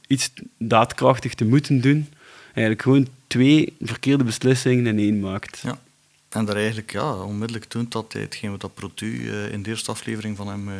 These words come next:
Speaker 2: gevraagd heeft, hè, zo van, in delegeren zit eren, ja, dat hij da-, dat hij daar eigenlijk, eh,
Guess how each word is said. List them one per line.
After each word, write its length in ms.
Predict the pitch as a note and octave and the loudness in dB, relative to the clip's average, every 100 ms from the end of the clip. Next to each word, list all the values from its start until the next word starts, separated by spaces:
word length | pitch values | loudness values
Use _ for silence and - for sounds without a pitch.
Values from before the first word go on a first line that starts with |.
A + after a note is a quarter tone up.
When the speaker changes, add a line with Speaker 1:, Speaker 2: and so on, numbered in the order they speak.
| G2+ | -10
Speaker 2:
gevraagd 460 | G2 F#2 F#2+ A#2+ - | -12 -10 -10 -10 -8
heeft, 140 | C3+ | -8
hè, 140 | A#2 C#3 | -6 -8
zo 120 | B2+ | -8
van, 200 | A2+ A2 - - - - G#2+ - | -8 -10 -12 -20 -20 -14 -12 -2
in 100 | B2 | 0
delegeren 560 | A#2 A2 G#2 A#2 A#2 | 2 0 -2 -2 -2
zit 200 | G#2 G2 - | -4 -6 -8
eren, 380 | G#2+ A2 C#3 C3 | -6 -4 -4 -4
ja, 180 | A2+ A2 | -4 -6
dat 180 | G#2+ - | -8 -8
hij 120 | G#2+ | -8
da-, 160 | G2+ G#2 | -8 -10
dat 180 | A2 - | -10 -10
hij 80 | |
daar 160 | G2+ G2+ | -10 -8
eigenlijk, 380 | G#2 G#2 G#2+ | -8 -8 -10
eh, 80 | - | -12